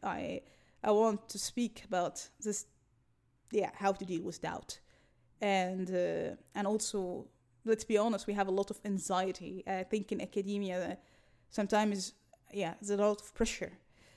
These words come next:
So there's a colleague asked for advice, and I would love to read this advice, because I deeply believe that this might help be-, student listening,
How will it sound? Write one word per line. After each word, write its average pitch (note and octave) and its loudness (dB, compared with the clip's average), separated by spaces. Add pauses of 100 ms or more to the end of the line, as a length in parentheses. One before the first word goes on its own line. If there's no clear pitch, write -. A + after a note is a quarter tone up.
(100)
So A#3 10 (180)
there's C#4 6
a D4+ 4
colleague A3+ 6
asked G#3+ 4
for G3+ 0
advice, F#3 2
and A3+ 0
I A3+ 4
would A3+ 4
love A#3 4
to A3 -6
read G#3 -6
this G3 -2
advice, F#3+ 0
because G3 -6
I G#3 2
deeply G#3 0
believe G3 -2
that F#3+ 4 (1000)
this D#4 2
might C4+ 8
help A#3 6 (200)
be-, G#3+ -10 (100)
student A#3 2
listening, A3 2